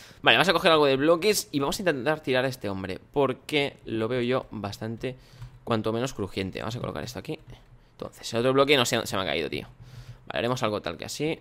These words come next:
Vale, vale, vale, vale. Y tú dirás, ¿para qué quieres esto? Pues lo quiero, básicamente, porque quiero tirar al tipo que está ahí recogiendo bloquecillos. A ver si podemos tirarlo.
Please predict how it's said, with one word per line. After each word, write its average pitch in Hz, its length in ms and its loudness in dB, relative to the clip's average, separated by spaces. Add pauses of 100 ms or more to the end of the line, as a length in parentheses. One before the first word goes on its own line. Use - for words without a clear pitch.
(120)
Vale, 82 280 -2
vale, 71 200 -2
vale, 65 160 -8
vale. 131 360 -2
Y 113 60 -8
tú 98 80 -6
dirás, - 160 -4
¿para 98 180 -4
qué 135 100 0
quieres 151 220 4
esto? 123 320 -2 (960)
Pues 135 920 8
lo 151 220 4
quiero, 190 380 8
básicamente, 139 920 6 (140)
porque 127 240 -4
quiero 143 180 2
tirar 123 240 2
al 107 260 2
tipo 131 460 2 (600)
que 107 100 -6
está - 480 2
ahí 120 420 2 (120)
recogiendo 127 800 0
bloquecillos. 107 1000 2 (120)
A 101 80 -2
ver 104 100 0
si - 160 -2
podemos 113 300 0
tirarlo. 95 460 -4